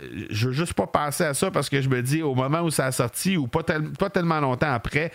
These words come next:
j'avais été mis en contact avec ça et j'avais décidé de passer mon tour. <laughs> Et aujourd'hui, ce serait probablement bien autrement si j'avais décidé de faire le saut.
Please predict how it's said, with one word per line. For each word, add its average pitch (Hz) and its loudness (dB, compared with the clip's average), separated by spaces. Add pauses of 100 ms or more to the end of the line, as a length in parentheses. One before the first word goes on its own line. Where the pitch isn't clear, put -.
(140)
j'avais 117 2
été 127 0
mis 139 2
en 143 2
contact 131 0
avec 107 2
ça 147 -2
et 110 2
j'avais 110 2
décidé 131 0
de - -8
passer 139 0
mon 123 2
tour. 147 0 (500)
<laughs> 135 -2
Et 120 0
aujourd'hui, 131 0
ce 143 0
serait 120 0
probablement 143 0
bien 131 0
autrement 135 2
si - -2
j'avais 110 2
décidé 117 0
de 135 -6
faire 117 0
le 98 2
saut. 147 -2